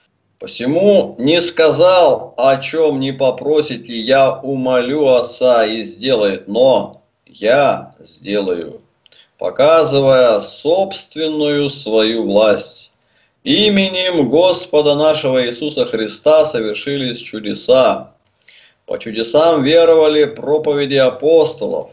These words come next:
наконец, переходя к богопознанию, познавали Отца, и таким образом Он прославляется в Сыне".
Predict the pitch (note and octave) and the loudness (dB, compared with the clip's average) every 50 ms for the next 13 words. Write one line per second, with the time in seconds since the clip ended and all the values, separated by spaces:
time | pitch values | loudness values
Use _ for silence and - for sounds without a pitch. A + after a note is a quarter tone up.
0 | _ _ - - - - F2+ G2 A#2+ C#3 D3+ D3 C#3+ - - C3+ A#2+ A#2 - A2+ | _ _ -20 -18 -12 -8 -6 -4 -2 -2 -2 -2 -4 -6 -10 -8 -8 -6 -4 -2
1 | A2 A#2 C3 C3+ C3 - A2+ A2+ A2+ A2+ A#2 A#2 A#2 - A2+ G#2+ G#2 - - G#2 | 0 2 2 2 2 0 -4 -4 0 2 2 2 2 0 -2 -2 -2 -2 -2 -2
2 | G#2 - G#2+ G2 - F2 G2+ A#2+ D3 D#3+ D#3+ D#3+ D#3 D3 C3+ B2 A2 G2+ F2 - | 0 0 -2 -4 -8 -8 -4 0 0 2 2 2 2 0 0 -2 -2 -4 -6 -8
3 | - - _ _ _ _ _ _ _ _ _ _ _ _ - - F#2+ F2+ G2 G2 | -10 -16 _ _ _ _ _ _ _ _ _ _ _ _ -8 -8 -6 -6 -6 -4
4 | G2 G2 G#2 A2+ B2 A#2+ A2+ G#2 G2 F#2 F2 - - - - - B2+ C#3+ D#3 D3+ | -2 0 2 2 4 4 4 4 2 2 0 -4 -8 -10 -4 0 2 4 4 4
5 | D3 C3+ - - - - G#2 G#2 - G2+ G2 G2 - G3 F#3+ F3+ F3+ F3+ F3 E3 | 2 0 -4 -8 -12 -16 -16 -8 -6 -6 -6 -6 -8 -12 -10 -6 -4 -2 0 2
6 | D3+ D3 C#3 B2+ B2+ B2 A#2 A#2 A#2+ - - B2+ C3 B2+ A#2 G2+ G2+ G2 - _ | 2 2 2 2 2 0 0 -2 -4 -4 0 2 2 2 2 0 -4 -12 -16 _
7 | _ _ _ _ _ _ _ - - G2+ G2+ G2 G2 - G2 F#2+ G2 F#2+ F#2+ B2 | _ _ _ _ _ _ _ -6 -2 0 0 0 -2 -4 -2 0 0 0 2 2
8 | D3 E3 D#3+ D#3+ D3+ C#3 C3 - - - - A2+ A2 - - - - A#2 A#2+ A#2 | 4 4 4 4 4 2 0 -2 -6 -8 -8 -10 -10 -10 -16 -18 -16 -14 -14 -12
9 | A2+ A#2 A2+ G#2+ F#2+ - C2+ C2+ | -12 -10 -8 -8 -8 -8 -10 -14